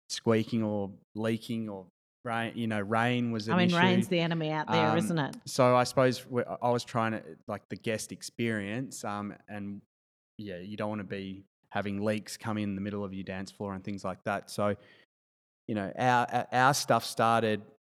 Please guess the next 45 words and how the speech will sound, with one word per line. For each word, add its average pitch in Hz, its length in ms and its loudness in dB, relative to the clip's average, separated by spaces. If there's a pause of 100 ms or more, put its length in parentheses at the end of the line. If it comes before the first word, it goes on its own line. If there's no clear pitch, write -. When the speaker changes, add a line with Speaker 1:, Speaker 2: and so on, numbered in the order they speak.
(120)
Speaker 1:
a 120 80 -2
week 113 280 -4
before, 110 720 2
where 107 300 2
if 104 220 -4
it 98 120 -8
did 117 200 0
have 110 200 2
a, 104 280 0
a 104 80 -4
downpour 107 500 2
of 101 100 -6
rain, 104 320 -2
we 104 120 -2
were, 104 320 -2 (240)
you 110 100 -6
know, 101 140 -6
really 104 320 -2
had 107 220 -4
the 101 60 -10
buckets 98 460 -6
out, 101 220 -4
watching 104 400 -6
where 98 440 -4
leaks 104 400 -8
were 104 280 0
and 98 120 -4
trying 98 360 -6
to - 120 -14
fix - 360 -12
them. 95 300 -8 (460)
Um, 92 380 -8
and 104 100 -4
that's 110 200 0
the 90 80 -4
hardest 95 320 -4
thing 98 100 -2
about 95 260 -2
Flemington, 101 540 -2
is 92 180 -8
you 95 140 -10 (100)
literally 101 520 -2
get 92 240 -6
four 98 260 -10
seasons, 95 720 -6